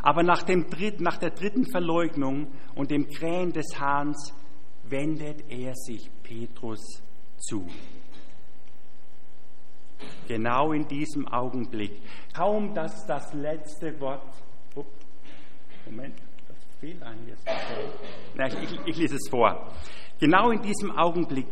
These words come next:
kaum dass das letzte Wort ausges-, dass er das letzte Wort ausgesprochen hatte, krähte ein Hahn. Da drehte sich Jesus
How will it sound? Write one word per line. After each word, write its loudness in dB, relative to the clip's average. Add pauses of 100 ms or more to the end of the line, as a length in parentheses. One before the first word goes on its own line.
kaum 2
dass 0
das 0
letzte 0
Wort 0
ausges-, 0 (280)
dass 0
er 0
das 0
letzte 0
Wort 0
ausgesprochen 0
hatte, -2 (640)
krähte -2 (100)
ein -2
Hahn. -2 (1900)
Da 4
drehte 2
sich 0 (100)
Jesus 0